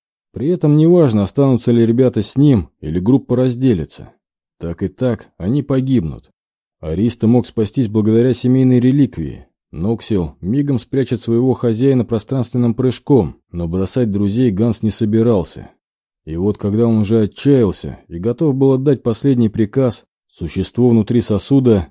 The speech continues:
обратилось к нему через мыслесвязь. «Это безумие», покрывшись мурашками, сказал сам себе Хьюз, а потом добавил: «Но это может сработать». «Туда!»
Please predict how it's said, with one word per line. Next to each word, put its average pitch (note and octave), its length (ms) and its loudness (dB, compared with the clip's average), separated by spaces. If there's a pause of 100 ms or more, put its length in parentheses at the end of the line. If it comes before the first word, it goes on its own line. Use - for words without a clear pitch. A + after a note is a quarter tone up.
обратилось G#2+ 640 0
к - 60 -8
нему B2 260 2
через A#2+ 300 0
мыслесвязь. A#2+ 840 -2 (560)
«Это G2 320 -4
безумие», C3 720 2 (260)
покрывшись G2+ 560 -6
мурашками, F#2+ 760 0
сказал C#3 400 -2
сам C3+ 200 0
себе C#3 280 2
Хьюз, A#2+ 500 -2 (240)
а G#2+ 140 -20
потом A2 420 -2
добавил: G#2+ 600 -2 (320)
«Но F2+ 260 -2
это B2+ 420 0 (140)
может F#2+ 380 -4
сработать». C#3+ 640 0 (560)
«Туда!» B2+ 500 2